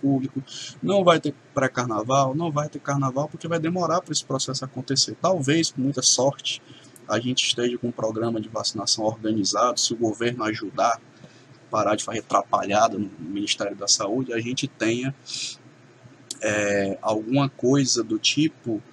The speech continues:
ali pra abril, maio, né? Quem sabe a gente faz um São João em junho com tranquilidade, um carnaval fora de época em julho, com a devida tranquilidade que a gente merece. Então,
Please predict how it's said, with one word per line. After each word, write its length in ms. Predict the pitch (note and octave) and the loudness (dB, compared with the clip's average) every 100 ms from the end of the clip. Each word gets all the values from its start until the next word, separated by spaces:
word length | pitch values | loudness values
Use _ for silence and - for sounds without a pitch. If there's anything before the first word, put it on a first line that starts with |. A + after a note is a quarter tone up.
| - - - | -20 -20 -6
ali 380 | B2+ A#2+ B2 B2+ | -2 0 0 -2
pra 320 | - B2+ A#2 | 2 4 4
abril, 340 | G#2+ A2+ C#3 | 2 2 2
maio, 420 | A#2+ G2 G2 F#2+ F2+ - - | 4 0 0 -2 -4 -14 -20
né? 260 | - B2 A#2 | -16 -10 -10
Quem 220 | - D#3 | -2 2
sabe 280 | D#3 F3 D#3 | 2 2 0
a 40 | |
gente 100 | D#3 | 0
faz 220 | C#3+ C#3 C3+ | -2 0 0
um 160 | B2 A2 | -2 0
São 280 | - B2 B2 | 2 4 2
João 400 | A#2 A#2+ B2+ A#2+ | 2 2 2 0
em 120 | G#2+ | -2
junho 260 | A#2 A2+ G#2+ | -2 -4 -6
com 140 | A2 | -8
tranquilidade, 640 | - G#2 - F#2+ A2 A2+ A#2+ | -6 -6 -4 -4 -2 -2 -2
um 60 | |
carnaval 500 | A#2 A#2+ A#2 A2+ A2 | -2 0 0 2 0
fora 260 | - A2 G#2+ | 2 -2 -2
de 140 | G#2 | -4
época 300 | F#2 - - | -6 -6 -6
em 100 | A#2 | -4
julho, 420 | G2+ G#2+ A#2 A#2+ - - - _ _ - | -2 0 0 -2 -8 -20 -20 _ _ -6
com 60 | |
a 60 | G#2 | -4
devida 300 | G#2 G#2 A2+ | -2 0 -2
tranquilidade 640 | A#2 A2+ - G#2+ G2+ G2 - _ _ _ | -2 -4 -2 -2 0 0 -2 _ _ _
que 60 | A2+ | -2
a 20 | |
gente 240 | A#2+ A2+ A#2+ | -2 -4 -2
merece. 340 | B2 D#2+ D2 _ _ _ - - - - - - - - - - | -2 -2 -8 _ _ _ -20 -20 -20 -20 -20 -20 -20 -20 -20 -10
Então, 560 | A2+ - D#3+ F#3 G3+ | -10 2 6 6 4